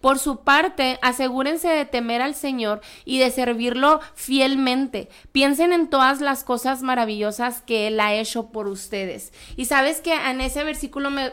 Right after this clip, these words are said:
me ponía a pensar que a veces creemos que podemos servir a Dios con lo que sabemos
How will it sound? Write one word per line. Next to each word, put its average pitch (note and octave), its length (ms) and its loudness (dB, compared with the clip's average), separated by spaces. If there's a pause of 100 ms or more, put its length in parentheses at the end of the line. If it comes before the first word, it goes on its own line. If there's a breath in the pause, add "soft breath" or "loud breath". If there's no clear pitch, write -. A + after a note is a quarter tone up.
me A#3 200 -2
ponía A#3 260 -4
a A#3+ 60 -2
pensar A#3+ 400 -6
que B3 120 -2
a A#3+ 60 2
veces A#3+ 360 -6 (400 loud breath)
creemos C4+ 520 0
que C#4 240 -2
podemos C4 360 -2
servir B3+ 280 -4
a A#3+ 80 2
Dios C4+ 340 -4 (200 loud breath)
con D4+ 340 2
lo C#4+ 180 0
que C4+ 180 -2
sabemos B3 880 -2